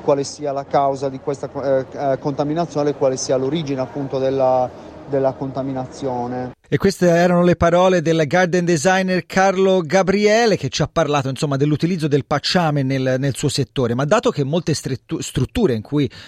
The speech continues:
Speaker 2: l'amianto è stato rinvenuto sono scuole e parchi, il pensiero di molti va ovviamente immediatamente ai più piccoli, ai bambini. E quindi noi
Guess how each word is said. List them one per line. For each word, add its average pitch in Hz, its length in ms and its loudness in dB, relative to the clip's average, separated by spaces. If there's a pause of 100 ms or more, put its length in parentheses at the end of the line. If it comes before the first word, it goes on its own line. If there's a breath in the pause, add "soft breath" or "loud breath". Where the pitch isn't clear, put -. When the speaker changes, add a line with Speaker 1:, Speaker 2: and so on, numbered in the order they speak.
(100)
Speaker 2:
l'amianto 147 420 0
è - 20 0
stato 147 220 -2
rinvenuto 139 400 0
sono 117 240 -8
scuole 170 380 0
e 214 40 -2
parchi, 117 420 -4
il 123 60 -6
pensiero 135 380 -4
di 143 100 -4
molti 104 300 -8
va 110 120 -4
ovviamente 113 400 -4
immediatamente 127 580 -4
ai 117 140 -2
più 117 140 -8
piccoli, 117 340 -6
ai 123 80 -2
bambini. 110 500 -4
E 113 60 -6
quindi 170 260 -2
noi 202 260 0